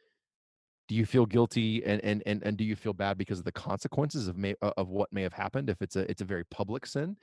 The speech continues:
Or is it that you have grieved the heart of God, that your sin is the reason that Christ went to the cross? And because your, your desire, because that desire has been put in you, is so, to be so devoted to God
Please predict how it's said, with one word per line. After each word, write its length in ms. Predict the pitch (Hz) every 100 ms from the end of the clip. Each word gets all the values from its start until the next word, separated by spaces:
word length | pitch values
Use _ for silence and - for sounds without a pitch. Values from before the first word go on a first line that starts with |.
| - - - - - _ -
Or 220 | 120 160
is 200 | 120 95
it 120 | 110
that 100 | 107
you 160 | 92 117
have 140 | 98 87
grieved 460 | 90 104 135 127
the 80 | 101
heart 220 | - 95
of 100 | 85
God, 380 | - 107 - - _ _ _ _ -
that 100 | 113
your 260 | 98 123
sin 340 | 139 - 131 113
is 140 | 98
the 100 | 95
reason 760 | 95 92 90 123 151 107 85 92 - _ _ -
that 140 | 110
Christ 400 | - 123 113 -
went 140 | 110 104
to 80 | 92
the 80 |
cross? 600 | 92 - 110 - - - - _ _ _ -
And 120 | 104
because 540 | 107 - 151 160 104
your, 340 | 92 110 131 - _ _ -
your 180 | 113 110
desire, 720 | 101 90 90 113 156 92 90
because 320 | 98 104 92
that 220 | 101 101
desire 300 | 101 95 98
has 160 | 90 90
been 160 | 92
put 200 | - 104 -
in 180 | 123
you, 120 | 110 92
is 140 | 92
so, 300 | - 120 113 -
to 80 | 101
be 100 | 101
so 380 | - - 147 127
devoted 560 | 101 87 101 135 120
to 100 | -
God 460 | 90 104 131 90